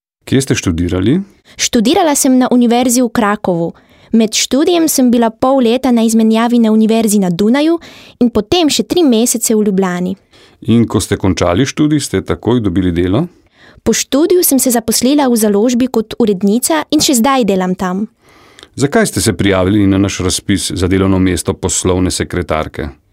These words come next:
Speaker 2: Predvsem zato, ker bi rada zamenjala kraj. Moja sedanja služba je v Ljubljani, rada pa bi delala bliže doma v Kranju.
Speaker 1: Ali imate kakšne izkušnje s področja poslovnega komuniciranja?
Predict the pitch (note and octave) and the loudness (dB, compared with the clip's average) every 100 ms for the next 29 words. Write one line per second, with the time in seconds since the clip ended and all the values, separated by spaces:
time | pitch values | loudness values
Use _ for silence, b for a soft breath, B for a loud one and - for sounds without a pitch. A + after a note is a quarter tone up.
0 | _ _ _ _ - B3+ B3 B3 G4+ D4 | _ _ _ _ -2 0 2 2 2 0
1 | A#3+ A3+ C#4+ - - C4 A3+ A#3 C#4 C#4+ | 0 0 -2 -4 -4 0 2 2 2 2
2 | A#3+ A3+ A#3+ A#3 G#3+ - G#3+ F3+ - _ | 2 2 2 2 0 -2 -2 -2 -6 _
3 | _ _ _ - C4 D#4+ - C4 G#3 B3+ | _ _ _ 0 2 2 0 0 0 0
4 | F4 - C#4+ C#4 C4 A#3 G#3+ G#3 F#3 F3+ | 0 0 0 0 2 2 2 0 0 0
5 | A3+ D#4+ b b - G#3+ A3+ E4 D4 B3 | 0 -2 b b -2 0 0 0 0 0
6 | A3 G#3+ A#3+ C4 A#3 G#3+ A#3 A3+ F#3+ A3 | 0 0 2 0 0 0 2 2 2 2
7 | A3+ G3 G3 G3 F#3 F3+ E3 - _ _ | 2 0 -2 -2 0 -2 -4 -10 _ _
8 | b b b b b b b A2+ C3+ D#3 | b b b b b b b 0 2 4
9 | F#3 F#3 F#3+ - D#3+ C#3+ - G3+ - G2+ | 2 -2 -2 0 0 0 -2 -2 0 0
10 | D#2+ C#2 - - F#2 G2 G2+ - G2 E2 | -2 -6 -8 -4 -2 0 0 0 -2 -2
11 | F#2+ G#2+ G2+ G2+ F#2+ F#2+ F#2+ F2+ - F#2+ | -4 0 0 0 0 0 0 0 0 -2
12 | E2 D2 | -2 -6